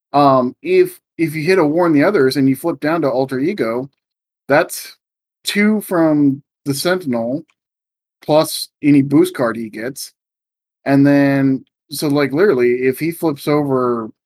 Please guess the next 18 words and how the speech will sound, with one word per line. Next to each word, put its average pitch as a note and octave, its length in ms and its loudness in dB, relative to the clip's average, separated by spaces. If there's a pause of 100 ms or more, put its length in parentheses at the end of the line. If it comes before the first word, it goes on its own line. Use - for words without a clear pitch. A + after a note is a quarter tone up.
(220)
a C#3+ 120 2
two D3+ 300 -2
or B2+ 200 2
a A2+ 40 -6
three C#3+ 320 0
boost C3+ 320 -2
card, G#2+ 380 -6 (640)
you're D#3 280 -4 (240)
done. C3 480 -2 (640)
And, A#2+ 640 -4 (800)
I C#3 80 -2
mean, C#3+ 220 4
it, D3 260 -6
it, - 180 -20 (220)
like, C3 340 -4
Warn D3+ 360 0
the D#3 120 4
Others E3 580 -2